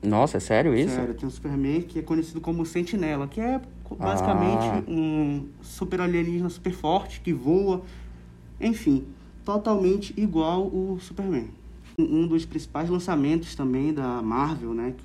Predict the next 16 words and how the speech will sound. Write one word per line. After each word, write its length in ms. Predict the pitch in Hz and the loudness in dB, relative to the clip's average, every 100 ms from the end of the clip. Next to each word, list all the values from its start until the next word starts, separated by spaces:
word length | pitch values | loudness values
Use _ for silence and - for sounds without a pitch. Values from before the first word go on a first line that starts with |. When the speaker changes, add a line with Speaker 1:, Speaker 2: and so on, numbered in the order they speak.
| - | -14
Speaker 2:
foi 180 | 120 123 | -6 -4
aí 180 | 123 123 | -2 -2
considerado 680 | 123 123 127 123 120 127 127 | -4 -10 -8 -6 -4 -4 -4
por 200 | 147 135 | -4 -2
muitos 540 | 131 135 160 160 123 | 0 2 2 0 -2
em 80 | 135 | -2
contexto 480 | 131 131 135 131 151 | -2 -4 -2 -4 -6
histórico 500 | - 147 143 143 139 | -6 -4 -2 -4 -2
muito 260 | 143 180 | 0 0
importante, 600 | - 160 - 151 180 180 - - - - - | -2 -8 -4 0 0 -2 -14 -16 -18 -20 -6
foi 180 | 147 156 | 2 2
o 40 | |
surgimento 640 | 156 175 151 160 160 170 | 4 0 2 2 2 0
do 80 | 160 | -6
Capitão 340 | 175 160 - | -6 -6 -2
América, 560 | 180 156 151 143 - | 2 2 2 -2 -4